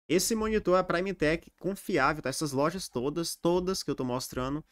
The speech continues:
ela tá vendendo, entregando. As duas pessoas já compraram, excelente opção. Ó, deu cinco estrelas. Eu acho que talvez foi até essas duas aqui que deu cinco estrelas.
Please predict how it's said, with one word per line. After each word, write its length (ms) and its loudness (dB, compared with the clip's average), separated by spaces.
ela 160 -4
tá 120 -2
vendendo, 380 0
entregando. 520 -4
As 100 -4
duas 280 -2
pessoas 340 -2
já 140 0
compraram, 500 0
excelente 580 -2
opção. 480 -4
Ó, 80 -6
deu 140 -2
cinco 260 -6
estrelas. 500 -4
Eu 100 -10
acho 160 -6
que 40 -20
talvez 300 -2
foi 80 0
até 120 -2
essas 280 -2
duas 260 2
aqui 260 -6
que 60 -8
deu 160 -4
cinco 240 -8
estrelas. 400 -6